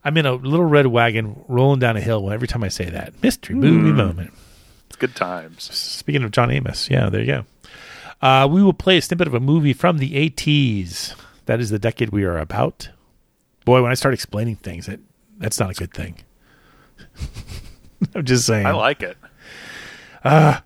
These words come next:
Speaker 1: but you know what pisses me off when people say that, oh, you know, we're too critical of the eighties.
Speaker 2: Uh,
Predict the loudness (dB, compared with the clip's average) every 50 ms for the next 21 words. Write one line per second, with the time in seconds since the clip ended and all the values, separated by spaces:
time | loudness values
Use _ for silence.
0 | _ -4 -4 -4 -2 0 2 4 4 4 2 0 -6 -4 -2 -2 0 2 2 2
1 | 4 4 2 2 0 0 0 2 2 4 4 2 4 4 4 4 2 0 -2 0
2 | 0 2 2 2 2 2 0 -2 -2 -4 -6 -8 _ _ -20 -20 -20 _ _ _
3 | _ _ _ -6 -4 -4 -2 2 4 2 2 2 2 2 2 2 2 0 -2 -4
4 | -4 -4 -6 -8 -8 -10 -10 -12 -12 -12 -12 -12 -14 -16 -18 -20 -20 -20 -20 -20
5 | -20 _ _ _ _ _ _ _ _ _ _ -20 -20 -20 -20 -20 -20 -20 _ _
6 | _ _ _ -12